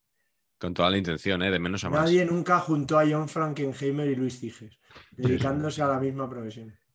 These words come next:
Speaker 1: Algún productor.
Speaker 2: En una misma frase no han estado jamás.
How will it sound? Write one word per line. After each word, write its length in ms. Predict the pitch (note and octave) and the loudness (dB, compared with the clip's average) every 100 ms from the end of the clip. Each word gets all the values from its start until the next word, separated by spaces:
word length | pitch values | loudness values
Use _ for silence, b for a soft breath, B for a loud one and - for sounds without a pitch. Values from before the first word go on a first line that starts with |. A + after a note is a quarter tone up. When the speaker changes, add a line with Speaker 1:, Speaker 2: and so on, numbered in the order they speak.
| - | -6
Speaker 1:
Algún 280 | - E2+ F#2 | 0 2 4
productor. 560 | A2+ G2+ E2+ - G2+ | 6 6 4 4 4
Speaker 2:
En 80 | F2 | 4
una 200 | D3 D#3+ | 2 2
misma 300 | E3 D#3+ D#3 | 2 2 0
frase 420 | C#3+ D3+ E3 F#3+ | 0 -2 -4 -4
no 100 | E3+ D3+ | -4 -4
han 80 | |
estado 260 | D3 - D#3+ | -6 -6 -6
jamás. 520 | D#3 C3+ A#2+ A2 - | -6 -8 -8 -12 -18